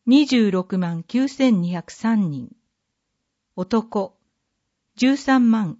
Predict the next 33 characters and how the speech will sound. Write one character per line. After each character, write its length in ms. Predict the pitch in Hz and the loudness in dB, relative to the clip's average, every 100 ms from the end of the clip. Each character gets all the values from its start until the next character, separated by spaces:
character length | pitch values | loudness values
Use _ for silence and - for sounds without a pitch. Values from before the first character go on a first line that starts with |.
| - | -8
一 100 | 202 | -8
千 340 | - 277 269 | -4 0 0
八 140 | 185 180 | 0 -10
百 320 | - 180 - | -8 -10 -10
三 340 | - 247 226 | -4 0 2
十 220 | 170 160 | 0 -6
四 160 | 156 160 | -6 -6
人。 260 | 180 160 - _ _ _ _ _ _ _ _ _ _ _ | -6 -6 -10 _ _ _ _ _ _ _ _ _ _ _
女、 500 | 190 226 226 208 196 _ _ _ _ _ _ _ _ 196 | 2 4 4 2 -4 _ _ _ _ _ _ _ _ -2
十 200 | 254 285 | 0 0
三 320 | 269 254 233 | 0 2 2
万 280 | 214 160 - | 0 -4 -8
七 280 | 190 214 269 | -2 2 0
千 280 | 269 247 214 | 2 0 0
三 260 | 190 175 | -4 -6
百 100 | 160 - 175 | -8 -8 -8
六 260 | 170 220 | -6 -6
十 220 | 202 214 | -4 -6
九 220 | 196 - 190 | -6 -6 -4
人。 260 | 190 - _ _ _ _ _ _ _ _ _ _ _ | -4 -8 _ _ _ _ _ _ _ _ _ _ _
世 200 | - 233 | -4 -2
帯 240 | 269 240 | 0 -2
数、 420 | 226 165 151 135 _ _ _ _ _ _ _ _ | -4 -10 -10 -12 _ _ _ _ _ _ _ _
十 240 | 202 247 262 | 2 4 6
二 140 | 262 | 6
万 280 | 233 180 156 _ | 2 -2 -8 _
五 180 | - 202 | -6 -4
千 240 | 220 277 254 | 0 0 0
百 280 | 185 - | -4 -8
十 240 | 156 196 226 | -6 -4 -4
八 140 | 220 226 | -6 -10
世 220 | - 214 | -6 -6
帯。 340 | - 151 143 | -6 -12 -12